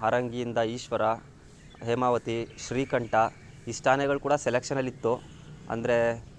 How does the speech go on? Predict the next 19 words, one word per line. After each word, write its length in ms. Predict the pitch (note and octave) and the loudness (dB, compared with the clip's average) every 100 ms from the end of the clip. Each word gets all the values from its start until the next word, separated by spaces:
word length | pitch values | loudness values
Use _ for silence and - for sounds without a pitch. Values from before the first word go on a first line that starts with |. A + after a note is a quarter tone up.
| - A#2 | -10 -2
ನಮ್ಮ 160 | A2+ | 0
ಡಿಪಾರ್ಟ್ಮೆಂಟಿಂದ 640 | A2 A#2 C#3 C3+ C3+ C3 C3+ | 2 4 2 2 -4 0 2
ಯಾವ 200 | A#2+ A#2 | 4 4
ಥರ 180 | C3+ B2+ | 2 0
ನಿರ್ಧಾರ 380 | A#2+ A2+ B2 | 0 2 2
ತಗೋತಾರೋ 360 | B2 A#2+ A#2+ B2+ | 2 0 0 -2
ಗೊತ್ತಿಲ್ಲ, 320 | A2 - A2 A2+ A2 | -2 -2 0 0 0
ಯಾವ್ದ್ಯಾವ್ದು 460 | A2+ A2 A#2 B2+ A2+ | 4 4 6 4 2
ಹೊಸ 180 | G#2+ B2+ | 0 2
ಆನೆಗಳು 380 | B2 B2+ B2+ A#2+ | 4 4 2 2
ನೋಡ್ಬೋದು, 680 | A#2+ A#2 A#2+ A2+ A#2 - | 0 4 2 4 0 0
ಏನ್ 200 | A#2 B2 | 0 2
ಸರ್ಪ್ರೈಸ್ 460 | A#2+ A2+ - C3 - | 4 2 4 0 2
ಕೊಡ್ತಾರೆ 340 | A#2+ A#2+ A#2+ | -2 0 0
ಸೆಕೆಂಡ್ 320 | A2+ A2 A#2+ | 0 -2 0
ಬ್ಯಾಚಲ್ಲಿ 340 | A#2+ A2+ A#2+ A#2 | 2 2 2 0
ಅಂತ 120 | B2 | -2
ಕಾದ್ 320 | C3 G#2+ A#2 | 2 2 2
ನೋಡ್ಬೇಕು. 720 | B2 A2+ G#2+ - A2+ - - | 0 0 0 -2 -4 -4 -10